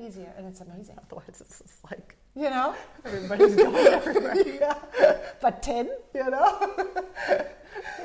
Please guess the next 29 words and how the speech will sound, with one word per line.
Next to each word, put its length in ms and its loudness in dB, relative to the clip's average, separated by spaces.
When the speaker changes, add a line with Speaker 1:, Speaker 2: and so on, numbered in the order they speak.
Speaker 1:
Yeah. 240 -6
Um, 420 -2
it's, 480 -4
so 380 0
this 440 -6
was 280 -12
the 80 -12
kind 320 -12
of 120 -16
background 580 -14
he 60 -20
had. 160 -20
Speaker 2:
Mm-hmm, 160 -20
mm-hmm. 500 -20
Speaker 1:
Now, 160 -10
my 180 -10
mom 520 -14
came 240 -16
from 220 -18
a 40 -16
different 440 -16
background. 380 -20
She 160 -20
Speaker 2:
Mm-hmm. 140 -14
Speaker 1:
was 180 -10
a 60 -18
very 240 -14
sportive 600 -18
lady, 360 -16